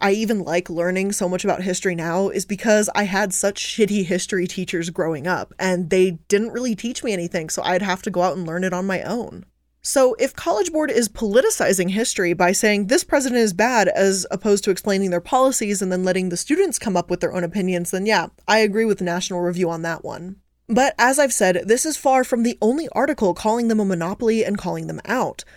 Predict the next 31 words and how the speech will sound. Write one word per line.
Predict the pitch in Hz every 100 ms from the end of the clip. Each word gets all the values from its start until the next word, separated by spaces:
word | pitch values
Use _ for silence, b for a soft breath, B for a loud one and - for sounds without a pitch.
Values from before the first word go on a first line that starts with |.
| B B
The | 220
Student | 311 330 302
Post | 277 226
said, | - 220 220 247
"In | 247
twenty | - 262 359
seventeen, | - 320 254 - - 240 175 175 -
as | 220 285 285
of | - 220 185
twenty | 220 202 185 -
eighteen, | 330 - - 202 180
each | - 262 320 -
A | 240
P | 226 220
exam | 202 202 196 196
cost | 220 202 202
ninety-four | 190 190 190 262 320
dollars | 240 170 175 -
to | 185
take, | 202 175 -
with | 202
the | 214
price | - 277 320 -
rising | 202 202 202
by | 190
a | 139
dollar | 180 185 185 247
or | 277
two | 349 - 185 175
each | 160 151
year." | 190 220 175 -